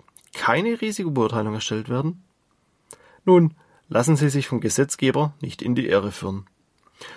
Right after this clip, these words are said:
denn die Anforderung ist etwas versteckt formuliert. In Paragraph drei Allgemeine Anforderungen an die Bereitstellung von Produkten auf dem Markt finden Sie unter Absatz eins Nummer zwei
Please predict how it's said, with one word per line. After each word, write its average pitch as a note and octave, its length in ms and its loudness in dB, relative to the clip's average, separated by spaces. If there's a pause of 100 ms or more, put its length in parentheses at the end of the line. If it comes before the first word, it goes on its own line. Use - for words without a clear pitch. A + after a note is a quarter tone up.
(120)
denn F3 120 6
die C#3+ 160 4
Anforderung C#3 580 4
ist - 220 -4
etwas - 340 -2
versteckt - 480 -6
formuliert. C#3+ 640 0 (1300)
In D#3+ 100 4
Paragraph B2 580 4
drei A2+ 380 2 (280)
Allgemeine D#3 560 4
Anforderungen C3+ 720 2
an G#2+ 140 -6
die G2+ 80 -4
Bereitstellung C#3 800 2
von G2+ 160 -4
Produkten C3+ 480 -2
auf G2 180 -2
dem F#2 140 -6
Markt F2+ 420 -6 (540)
finden E3+ 320 4
Sie D#3 260 4
unter B2 320 2
Absatz - 400 -2
eins C3 460 2
Nummer C3+ 260 0
zwei B2 480 4